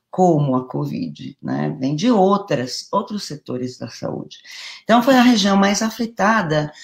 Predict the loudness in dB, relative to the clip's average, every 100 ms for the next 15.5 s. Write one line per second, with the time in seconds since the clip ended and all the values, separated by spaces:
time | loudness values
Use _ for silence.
0 | -20 -20 -20 _ _ -2 2 2 4 6
1 | 8 8 8 8 6 2 0 0 0 4
2 | 6 4 2 -4 -2 -2 -6 -6 -8 -8
3 | -12 _ -20 -20 -20 _ -16 -8 -4 -4
4 | -6 -8 -10 -16 _ _ -20 -20 -20 -4
5 | 0 0 0 -2 -2 0 2 2 0 2
6 | 2 4 4 4 4 4 2 2 4 4
7 | 0 -2 -2 -4 -10 _ _ -14 -6 -2
8 | -2 -2 -8 -8 -10 -10 -10 -12 -16 -20
9 | -20 _ _ -8 -4 -2 0 0 0 -2
10 | -4 -10 -14 -14 -16 _ _ _ _ _
11 | _ -8 -4 -2 0 2 0 0 2 2
12 | 0 -4 -8 -10 -10 -16 -14 -6 -4 -4
13 | -2 -2 -2 -4 -6 -6 -4 -4 -4 -4
14 | -2 0 2 2 2 0 0 0 2 0
15 | -2 -6 -8 -8 -10